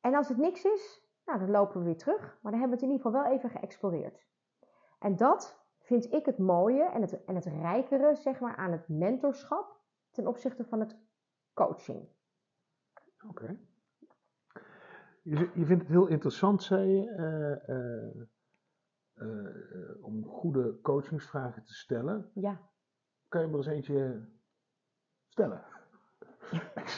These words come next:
Speaker 2: Ja.
Speaker 1: Nou. <laughs> Ja, ehm, als je nu luistert, dan denk je waarschijnlijk: "Waarom lachen die twee zo?"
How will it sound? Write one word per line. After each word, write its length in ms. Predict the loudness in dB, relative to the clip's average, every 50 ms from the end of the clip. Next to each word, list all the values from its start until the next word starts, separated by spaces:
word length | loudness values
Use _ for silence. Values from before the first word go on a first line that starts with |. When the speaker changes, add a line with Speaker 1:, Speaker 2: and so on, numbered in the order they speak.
| -4 0
Speaker 2:
Ja. 260 | 6 10 10 10 10 8 2 -8 -10 -12 -14 -16 -16 8 12
Speaker 1:
Nou. 560 | 12 12 12 12 10 8 10 10 8 6 -4 -12 -14 -14 -12 -12 -12 -14 2 6
<laughs> 680 | 6 6 6 6 4 4 4 4 4 0 -2 -2 -2 -2 -6 -10 -12 -12 -12 -6 -2 -2 -2 -2 -4 -8 -10 -10 -10 _ -10 -8 -6 -6 -6 -6 -6 -6 -6 -6 -6 -8 -8 -8 -6
Ja, 320 | -4 -2 -2 -2 -2 -4 -6 -4
ehm, 320 | -2 0 0 0 0 -2 -4 -8 -12 _ _ _
als 220 | -6 -6 -6 -4 -4
je 60 | -2
nu 220 | -2 0 0 0
luistert, 440 | 2 2 2 2 2 0 -4 -8 -6
dan 140 | -4 -2 -2
denk 200 | -2 -2 -4 -4
je 80 | -4
waarschijnlijk: 440 | -4 -4 -6 -8 -10 -8 -6 -6 -4
"Waarom 260 | -4 -2 -2 -2 -2
lachen 240 | -2 -2 -2 -2 -2
die 120 | -2 -2 -2
twee 260 | -2 -4 -4 -4 -4
zo?" 420 | -4 -4 -4 -2 -2 -4 -6 -10